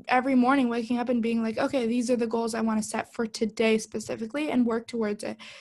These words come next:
Because I feel like a lot of people struggle with having goals over time, and sometimes all you can control is that day. And journaling really helps you kind of outline that. And I think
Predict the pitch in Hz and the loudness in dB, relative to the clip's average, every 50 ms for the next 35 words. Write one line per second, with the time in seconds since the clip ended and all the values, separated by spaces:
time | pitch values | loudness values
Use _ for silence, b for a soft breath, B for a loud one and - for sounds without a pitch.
0 | B B B - 254 247 254 233 226 220 220 - b b b b - 254 233 277 | B B B -6 -4 -2 0 0 0 0 -2 -8 b b b b -4 0 2 2
1 | 285 277 302 277 247 226 226 233 220 254 240 226 226 226 226 - - 220 220 220 | 2 2 2 2 4 4 2 2 2 0 -2 -2 -4 -6 -6 -4 -4 -4 -2 0
2 | 220 220 220 220 214 208 214 - _ - - 233 233 220 226 226 220 214 208 214 | 0 2 2 2 0 -2 -6 -10 _ -8 -4 -2 -2 2 2 0 2 2 2 0
3 | 220 220 - - 226 214 220 214 214 - - 214 208 208 208 233 247 254 277 B | 0 0 0 -2 -2 -2 -4 -6 -8 -6 -4 -2 -2 0 0 0 0 -2 -2 B
4 | B B B B - 233 226 - 247 247 247 277 302 320 330 - - - 226 233 | B B B B -2 -2 0 2 2 2 4 4 4 4 4 2 2 2 4 4
5 | 247 269 262 - 262 254 254 - 240 220 - - - 220 208 214 226 254 277 302 | 4 2 2 0 -2 -2 0 -2 -2 -2 -2 -2 0 0 2 2 2 2 0 0
6 | - - 240 240 226 214 240 240 - 208 214 226 226 214 202 202 - - _ b | 0 0 0 0 2 4 4 4 4 2 0 0 0 0 -2 -6 -8 -14 _ b
7 | b b b b b _ _ - 240 233 233 220 233 240 247 262 269 277 269 254 | b b b b b _ _ 2 4 4 4 4 4 4 6 6 4 4 4 4
8 | 247 240 233 240 220 - 247 226 214 - - - 226 220 220 226 220 220 214 220 | 4 4 4 2 2 2 0 0 0 -2 -4 -4 -4 -4 -2 0 0 0 2 4
9 | - 220 214 220 - 220 214 208 208 202 202 202 214 - 220 214 214 214 208 - | 4 2 2 2 2 0 0 0 -2 -4 -4 -6 -6 -2 -2 0 0 0 -2 0
10 | 226 220 214 220 | 0 0 0 -2